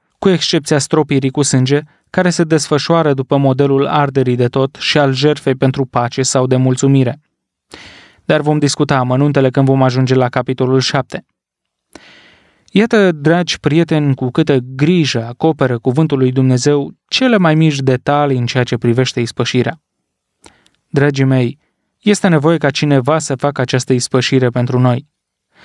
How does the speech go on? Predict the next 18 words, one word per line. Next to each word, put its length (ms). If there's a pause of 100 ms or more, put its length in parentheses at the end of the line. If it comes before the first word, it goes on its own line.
(360)
Dacă 280
ea 280
nu 200
este 260
făcută, 560 (160)
atunci 380
noi 360
înșine 420 (200)
trebuie 380
să 160
ispășim, 720 (180)
adică 400
să 220 (140)
plătim 600
penalitatea 920
pentru 260
păcatele 480
noastre. 460